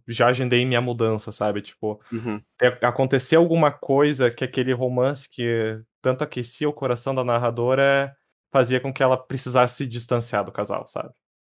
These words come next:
Speaker 1: E daí, entre jogando ideias na parede, a de fantasma foi a, a mais legalzinha de se trabalhar, por assim
Speaker 2: Foi
Speaker 1: dizer.
Speaker 2: que colou.
Speaker 1: É, foi que colou e eu achei mais divertidinha de, de escrever. Foi gostoso de escrever esse texto, foi bem, bem gostoso de escrever.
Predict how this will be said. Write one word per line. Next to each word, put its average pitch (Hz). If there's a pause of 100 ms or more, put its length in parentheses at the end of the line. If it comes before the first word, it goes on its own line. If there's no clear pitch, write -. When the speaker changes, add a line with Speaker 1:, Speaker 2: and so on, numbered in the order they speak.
(420)
Speaker 1:
E 123
daí, 139
entre 113
jogando 110
ideias 117
na 127
parede, 120
a 151
de 143
fantasma 139
foi 135
a, 123
a 117
mais 123
legalzinha 117
de 98
se -
trabalhar, 101 (220)
por -
assim 113
Speaker 2:
Foi 107
Speaker 1:
dizer. -
Speaker 2:
que -
colou. 107 (840)
Speaker 1:
É, -
foi -
que 226
colou 202
e 208
eu 202
achei 202
mais 185
divertidinha 139
de, 120
de 120
escrever. 135
Foi 196
gostoso 185
de 117
escrever 110
esse 104
texto, -
foi 123
bem, 123
bem 117
gostoso 107
de -
escrever. 104